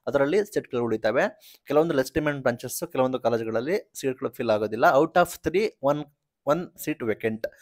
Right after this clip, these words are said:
ಮೂರರಲ್ಲಿ ಒಂದರಷ್ಟು ಸೀಟ್‌ಗಳು ಕೂಡ ಫಿಲ್ ಆಗ್ತಾ ಇಲ್ಲ ಅಂತ ರಿಪೋರ್ಟ್ಸ್ ಕೂಡ ಬರ್ತಾ ಇದೆ. ನಾನು ಆರ್ಟಿಕಲ್ಸ್‌ನ ನೋಡ್ತಾ ಇದ್ದೆ. ಬೇರೆ ಬೇರೆ ಸ್ಟೇಟ್‌ಗಳು ಕೂಡ ಇಂಪ್ಯಾಕ್ಟ್ ಆಗ್ತಾ ಇದೆ ಇಂಜಿನಿಯರಿಂಗಿಗೆ. ಅದೇ ರೀತಿ ಸ್ಟೇಟಲ್ಲೂ ಕೂಡ ವರ್ಷ ವರ್ಷ ಆಗ್ತಾ ಇತ್ತು. ಈ ವರ್ಷ ಅದು ಸ್ವಲ್ಪ ಜಾಸ್ತಿ ಆಗಿದೆ ಅಂತ ಹೇಳ್ಬೋದು ಬೇರೆ ಕಡೆ.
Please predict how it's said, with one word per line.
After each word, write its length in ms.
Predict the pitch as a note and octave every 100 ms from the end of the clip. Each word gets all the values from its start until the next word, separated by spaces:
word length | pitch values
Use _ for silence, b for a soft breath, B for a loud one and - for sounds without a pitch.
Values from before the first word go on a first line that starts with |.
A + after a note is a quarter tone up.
| b b
ಮೂರರಲ್ಲಿ 440 | C#3 D#3 D#3+ C#3+ D#3+
ಒಂದರಷ್ಟು 800 | C3+ C3 B2 A#2+ - - A3+ -
ಸೀಟ್‌ಗಳು 440 | - C#3 C3+ B2 A#2
ಕೂಡ 160 | B2 G3 - B B
ಫಿಲ್ 240 | - E3
ಆಗ್ತಾ 240 | C#3 C#3 B2+
ಇಲ್ಲ 140 | A#2+
ಅಂತ 160 | A#2 A#2
ರಿಪೋರ್ಟ್ಸ್ 360 | A2+ C3 B2
ಕೂಡ 80 | -
ಬರ್ತಾ 320 | A2+ A2 A#2
ಇದೆ. 200 | A2+ A#2+
ನಾನು 160 | E3 B2+
ಆರ್ಟಿಕಲ್ಸ್‌ನ 500 | A#2+ A#2+ - A#2 A#2+
ನೋಡ್ತಾ 280 | A#2 A#2+ B2
ಇದ್ದೆ. 340 | A#2 - F4+ B B B -
ಬೇರೆ 140 | D3+ F3
ಬೇರೆ 140 | D#3
ಸ್ಟೇಟ್‌ಗಳು 360 | D3+ - B2+ A#2+
ಕೂಡ 120 | A#2+
ಇಂಪ್ಯಾಕ್ಟ್ 400 | A#2 A#2+ B2+ -
ಆಗ್ತಾ 240 | A#2+ -
ಇದೆ 420 | A#2+ B2+ G#3 - -
ಇಂಜಿನಿಯರಿಂಗಿಗೆ. 920 | C3 A#2 A#2+ A2+ A2+ A#2+ C3+ G#3 - -
ಅದೇ 200 | F#3 F#3
ರೀತಿ 320 | F3+ - E4
ಸ್ಟೇಟಲ್ಲೂ 400 | - D3 C#3+ C3
ಕೂಡ 120 | B2+
ವರ್ಷ 300 | D#3+ B2 -
ವರ್ಷ 180 | C3+ -
ಆಗ್ತಾ 280 | A2+ - A#2
ಇತ್ತು. 400 | A#2 - B3+ - b b -
ಈ 20 |
ವರ್ಷ 240 | G3 F#3
ಅದು 120 | G3 E3+
ಸ್ವಲ್ಪ 220 | E3 D#3
ಜಾಸ್ತಿ 400 | B2+ B2 - D3+
ಆಗಿದೆ 340 | B2 A#2 C3+
ಅಂತ 260 | E3 A#2+ B2
ಹೇಳ್ಬೋದು 420 | A#2 A2+ A2 A2+
ಬೇರೆ 220 | G#2+ G#2+
ಕಡೆ. 200 | - A#2+